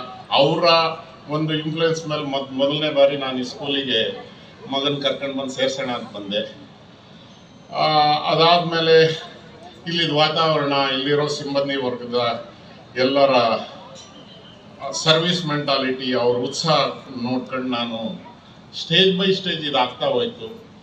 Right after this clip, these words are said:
ಮೊತ್ತ ಮೊದಲನೇ ಬಾರಿಗೆ ನನ್ಗೆ ಇಂಥ ಒಂದು ಅದ್ಭುತವನ್ನು ನನ್-, ನನ್ ಕೈಲಿ ಮಾಡ್ಸಿದ್ದ ವಿಧಿ, ದೇವರು ಏನ್ ಹೇಳ್ತಾರೆ, ಎಲ್ಲದಕ್ಕೂ ನನ್ನ ಅತ್ಯಂತ ದೊಡ್ಡ, ತುಂಬಾ ಜನ,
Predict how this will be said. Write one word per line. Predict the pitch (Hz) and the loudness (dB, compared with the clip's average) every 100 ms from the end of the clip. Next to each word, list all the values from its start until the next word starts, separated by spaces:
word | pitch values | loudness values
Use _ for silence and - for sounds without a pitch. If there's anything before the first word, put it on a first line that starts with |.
| - - - - | -20 -20 -20 -12
ಮೊತ್ತ | 123 123 | -10 -6
ಮೊದಲನೇ | 175 160 165 165 165 | -4 -2 -2 -2 -2
ಬಾರಿಗೆ | 160 156 156 | 2 2 0
ನನ್ಗೆ | 151 147 147 147 | -2 -2 -2 -2
ಇಂಥ | 151 143 - - | -2 -4 -6 0
ಒಂದು | 156 147 135 | 0 2 0
ಅದ್ಭುತವನ್ನು | 131 131 160 160 156 147 143 | -2 -4 -6 -4 -2 -2 -4
ನನ್-, | 131 135 131 123 | -6 -8 -8 -8
ನನ್ | 143 139 131 | -6 -6 -6
ಕೈಲಿ | 139 | -8
ಮಾಡ್ಸಿದ್ದ | 135 139 - 143 127 120 110 - - - - - - - - - | -6 -8 -10 -12 -6 -6 -6 -10 -20 -20 -20 -20 -20 -20 -20 -12
ವಿಧಿ, | 107 156 151 165 160 - - - | 0 0 2 0 -2 -8 -16 -6
ದೇವರು | 131 143 143 139 135 | 0 2 2 2 0
ಏನ್ | 123 139 | 2 2
ಹೇಳ್ತಾರೆ, | 135 131 127 123 | 0 -2 0 2
ಎಲ್ಲದಕ್ಕೂ | 120 120 - 131 143 127 | 2 2 0 0 -4 -4
ನನ್ನ | 120 117 107 | -2 -2 -4
ಅತ್ಯಂತ | - 135 131 139 | -2 -2 -2 -2
ದೊಡ್ಡ, | 131 - 120 135 143 - - - - - - - - - - - - - - - - - - - - - - - - - - 247 233 233 - - - - - - - - - - - - - - - - - | -2 -4 -2 -2 0 0 -2 -2 -4 -2 -2 -2 -2 -2 -4 -4 -4 -4 -4 -4 -6 -6 -6 -4 -4 -4 -4 -6 -8 -8 -8 -8 -8 -8 -8 -10 -14 -14 -12 -12 -12 -20 -20 -20 -20 -20 -18 -20 -20 -12 -2
ತುಂಬಾ | 190 214 196 | 4 6 6
ಜನ, | 175 | 4